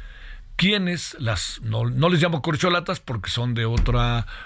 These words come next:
tendencia del Frente Amplio, las corcholatas son las de Morena,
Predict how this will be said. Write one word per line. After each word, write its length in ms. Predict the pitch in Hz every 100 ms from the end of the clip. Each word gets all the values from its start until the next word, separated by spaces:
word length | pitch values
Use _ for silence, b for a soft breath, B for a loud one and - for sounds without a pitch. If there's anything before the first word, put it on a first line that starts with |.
| B
tendencia 480 | 175 175 175 - 156
del 120 | 113
Frente 280 | 131 127 139
Amplio, 240 | 143 151
las 80 | 98
corcholatas 400 | 107 92 117 -
son 140 | 123
las 100 | 123
de 60 | 131
Morena, 340 | 147 131 127